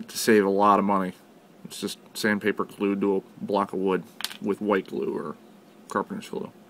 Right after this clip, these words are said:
And then the, peels it off, and that's another story. You need needle nose pliers. These are, uh, there's nothing really special about them. I mean, while they're special to me, they were my dad's. Um,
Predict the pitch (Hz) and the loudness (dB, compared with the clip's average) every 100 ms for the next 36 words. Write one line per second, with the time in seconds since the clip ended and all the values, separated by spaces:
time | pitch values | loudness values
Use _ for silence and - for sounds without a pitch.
0 | - - - - - - - 117 117 101 | -20 -20 -20 -20 -20 -20 -2 4 4 4
1 | - - - - - 98 98 92 92 - | -4 -20 -20 -6 -4 -2 -2 -2 -2 -6
2 | - - - - 113 98 85 - - 67 | -12 -16 -14 -8 -6 -6 -8 -10 -10 -12
3 | - - - - - - - 170 190 180 | -14 -20 -20 -16 -16 -14 0 8 10 10
4 | 180 180 165 151 - - - - - - | 10 10 6 0 -14 -20 -20 -20 -20 -6
5 | 117 131 131 131 117 123 113 98 90 - | 2 6 8 6 6 6 6 4 -2 -4
6 | 117 123 120 117 117 113 107 - - - | 2 4 6 8 10 8 4 -6 -20 -20
7 | - - - - - 104 104 104 104 120 | -20 -20 -20 -12 -2 2 2 2 0 -4
8 | 120 120 113 - 131 120 123 120 120 120 | -2 2 2 2 2 4 4 6 6 6
9 | 117 117 113 - - - - - - 110 | 4 2 0 -6 -20 -20 -20 -20 -6 0
10 | 107 101 113 107 - 123 113 107 117 127 | 0 4 4 4 4 2 4 0 4 6
11 | 123 120 107 101 95 101 110 113 107 - | 6 6 6 2 0 6 8 8 6 0
12 | - - - - - 101 98 98 98 | -8 -14 -20 -14 -6 -4 0 0 -2